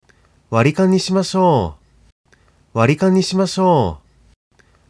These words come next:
う。割り勘にしましょう。割り勘にしましょう。割り勘にしましょう。割り勘にしましょ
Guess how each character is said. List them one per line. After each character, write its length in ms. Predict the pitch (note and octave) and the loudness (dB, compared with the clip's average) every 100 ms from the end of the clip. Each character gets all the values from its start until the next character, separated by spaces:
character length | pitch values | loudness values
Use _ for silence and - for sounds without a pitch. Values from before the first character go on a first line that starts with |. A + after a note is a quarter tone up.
| - | -6
う。 40 | A2+ | 0
割 140 | C3 | 0
り 60 | D3+ | 2
勘 160 | F#3+ | 0
に 80 | F#3 | 0
し 120 | F3+ | 0
ま 120 | F#3+ | -4
し 120 | F3 F#3+ | -2 0
ょ 420 | F3+ C#3 E2+ D2 _ _ _ _ _ _ _ _ - | 2 2 -2 -8 _ _ _ _ _ _ _ _ -6
う。 40 | A2+ | 0
割 160 | C3 | 0
り 40 | D3+ | 2
勘 140 | F#3 | 0
に 100 | F#3 | 0
し 140 | F3+ | 0
ま 100 | F#3+ | -4
し 120 | E3+ F#3+ | -2 0
ょ 420 | F3+ C#3 E2+ C#2+ _ _ _ _ _ _ _ _ _ - | 2 2 -2 -8 _ _ _ _ _ _ _ _ _ -2
う。 60 | |
割 160 | A2+ D3+ | 0 0
り 60 | |
勘 140 | F#3+ F#3 | 0 0
に 100 | F#3 | 0
し 120 | F#3 | -2
ま 120 | F#3+ | -4
し 100 | - | -2
ょ 400 | F#3+ F3 A2+ D#2+ - _ _ _ _ _ _ _ _ _ | 0 2 0 -4 -10 _ _ _ _ _ _ _ _ _
う。 40 | A2+ | -2
割 180 | A#2 D3+ | 0 2
り 40 | |
勘 140 | F#3+ | 0
に 100 | F#3+ | 0
し 140 | F3+ F#3 | 0 -2
ま 100 | F#3+ | -4
し 100 | - | -2
ょ 420 | F#3 D#3 G2 D2+ | 0 2 0 -4